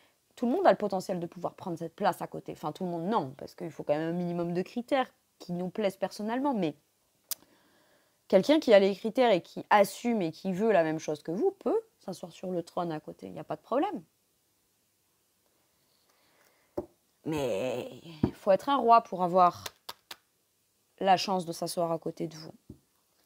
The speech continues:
Et c'est sûr que du coup, ça fait un v-, vite le tri, hein. <laughs> On laisse plus n'importe qui poser ses fesses à côté, hein. <laughs> Et en fait, voilà, comme c'est une discussion importante qui m'a, qui nous avait marqué,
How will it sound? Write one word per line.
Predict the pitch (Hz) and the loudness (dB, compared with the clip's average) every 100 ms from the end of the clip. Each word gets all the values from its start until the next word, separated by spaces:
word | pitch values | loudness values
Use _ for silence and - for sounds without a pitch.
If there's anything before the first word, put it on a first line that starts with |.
| - | 2
Et | |
c'est | 220 196 | 4 4
sûr | 202 302 | 4 6
que | 233 | 6
du | 202 226 | 6 4
coup, | 381 | 4
ça | 247 | 4
fait | 190 202 214 | 2 4 4
un | 247 | 4
v-, | 214 214 226 | 2 0 0
vite | 220 302 - | 2 2 4
le | 330 | 2
tri, | 330 - 349 | 2 2 4
hein. | 269 254 - 240 - | 4 0 -6 -8 -2
<laughs> | 302 311 - - - - - - - | -2 0 -4 -8 -16 -6 -4 -4 2
On | 214 | 8
laisse | 220 214 | 8 8
plus | - 320 | 6 6
n'importe | 320 262 240 - | 8 6 4 2
qui | 330 | 2
poser | - 247 226 | 4 4 4
ses | 208 226 | 2 0
fesses | 190 170 | 0 0
à | 165 | -2
côté, | - 160 160 | -2 -2 -2
hein. | 160 262 247 494 - _ - | -2 -4 -10 -14 -20 _ -2
<laughs> | 339 320 - 285 - _ _ _ _ _ _ _ _ _ _ _ - - - - - - | 0 0 -2 -4 -10 _ _ _ _ _ _ _ _ _ _ _ -20 -20 -20 -18 -4 6
Et | 226 | 8
en | 220 | 10
fait, | 233 277 | 8 8
voilà, | 247 240 | 8 8
comme | 240 226 | 6 0
c'est | - | 0
une | 269 | 0
discussion | 226 196 220 208 | 0 -2 -4 0
importante | 214 208 202 240 | 0 0 -2 -4
qui | - | -4
m'a, | 185 175 | -2 -2
qui | - | -2
nous | 196 190 | -2 0
avait | 180 | 2
marqué, | 175 175 - 226 | 0 -2 0 0